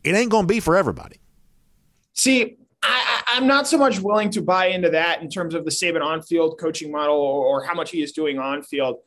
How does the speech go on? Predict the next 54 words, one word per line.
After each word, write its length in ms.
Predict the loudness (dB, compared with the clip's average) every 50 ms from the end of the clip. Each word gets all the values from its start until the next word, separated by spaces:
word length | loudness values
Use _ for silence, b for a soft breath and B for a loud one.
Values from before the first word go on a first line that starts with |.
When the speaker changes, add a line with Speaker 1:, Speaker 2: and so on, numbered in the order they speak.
| _ _ _ _ _ _ _ -14
Speaker 2:
I, 300 | -10 -4 -2 -2 -2 -2 -2
I 40 | 0
think 160 | 0 0 0
the 60 | 2
biggest 300 | 2 0 0 0 -2 -2
reason 220 | -2 -2 -2 -4 -2
Saban 260 | -2 -2 -2 -2 -2
has 100 | -4 -6
had 200 | -6 -8 -8 -8
the 60 | -10
success 360 | -12 -10 -4 -2 -2 0 0
that 100 | -2 0
he 120 | 2 2 2
has 160 | 2 2 0
had 200 | -2 -2 -2 -2
at 80 | -2
Alabama 440 | -2 -2 -2 -2 -2 -2 -4 -4 -4
is 100 | -8 -8
because 300 | -10 -10 -8 -8 -8 -6
he, 340 | -4 -2 -2 -2 -2 -4 B B B B B _
upon 380 | -2 0 2 2 4 4 4 4
arriving 420 | 4 4 4 4 4 4 4 2
there 160 | 2 2 2
in 60 | 0 0
two 140 | -2 -2
thousand 380 | 0 2 2 2 2 -2 -4 -4
seven, 320 | -2 0 0 0 -2 -4
made 120 | -4 -2 -4
it 140 | -4 -2 -2
very 220 | 0 0 0 0
clear, 320 | 0 -2 -4 -4 -4 -8 -10 _ _ _ _ _
"When 200 | _ -2 0 2
I 100 | 2 2
am 140 | 2 0 0
coming 280 | 0 -2 0 0 -2 -2
here, 180 | 0 0 -2
you 220 | -2 -2 -2 -2 -2
are 40 | -2
saying 340 | -2 -2 -2 -2 -2 -2 -4
yes 380 | -2 0 0 0 0 -2 -6 -10
to 140 | -12 -16 -20 _ -4
everything 560 | -4 -2 -2 -2 -2 -4 -2 -2 -4 -4 -2 -2
that 120 | -2 0
I 160 | 0 0 0
asked 400 | -2 -2 -2 -4 -6 -8 -12 -16
for. 220 | -14 -14 -12 -10 -4
You 180 | -2 0 0
are 60 | 0
get-, 200 | 0 0 -2 0
I'm 200 | 0 -2 -2 -2
getting 220 | -2 -2 -2 -4 -6
the 60 | -8
blank 320 | -10 -10 -8 -8 -8 -6
checks 380 | -4 -2 -2 -2 -2 -6 b